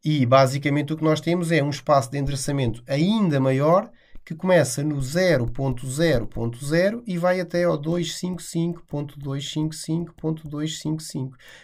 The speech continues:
que no total isto tem dezasseis milhões setecentos e setenta e sete mil e não sei quantos I Ps, que se eu que dividir em dois, divido em duas subredes de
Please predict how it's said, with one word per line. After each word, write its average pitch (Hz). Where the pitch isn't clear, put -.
que -
no 190
total 180
isto 156
tem 151
dezasseis 156
milhões 175
setecentos 160
e 147
setenta 156
e -
sete 151
mil 156
e 127
não 131
sei 151
quantos 143
I 151
Ps, 220
que -
se -
eu 226
que -
dividir 208
em 214
dois, 160
divido 165
em 175
duas 180
subredes 170
de 147